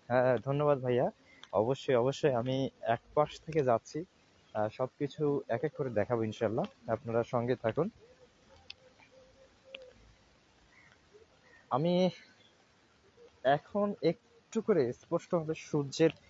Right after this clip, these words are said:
আহ, আলতো ছোঁয়া পাচ্ছি, হয়তোবা সেই, আহ, ছোঁয়াটা কিছুক্ষণ পর আরো বেশি পাবো। দেখেন, একটু একটু করে সূর্যের সেই রক্তিম আভা আসছে। আমি এখন সামনে এগিয়ে যাচ্ছি।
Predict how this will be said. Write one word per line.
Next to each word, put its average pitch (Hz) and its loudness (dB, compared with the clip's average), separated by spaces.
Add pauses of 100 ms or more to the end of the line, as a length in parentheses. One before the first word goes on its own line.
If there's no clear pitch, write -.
(240)
আহ, 113 2 (200)
আলতো 123 2
ছোঁয়া 139 0
পাচ্ছি, 113 -2 (140)
হয়তোবা 131 -2 (480)
সেই, 151 -2
আহ, 117 0
ছোঁয়াটা 139 -2
কিছুক্ষণ 151 -8
পর 151 -4
আরো 131 0
বেশি 131 2
পাবো। 107 -2 (640)
দেখেন, 156 -4 (420)
একটু 131 -4
একটু 147 -4
করে 147 2
সূর্যের 135 0 (180)
সেই 131 0 (440)
রক্তিম 127 4 (120)
আভা 127 0 (440)
আসছে। 110 0 (840)
আমি 139 0 (260)
এখন 156 -4 (140)
সামনে 123 -2
এগিয়ে 120 -2
যাচ্ছি। 120 -4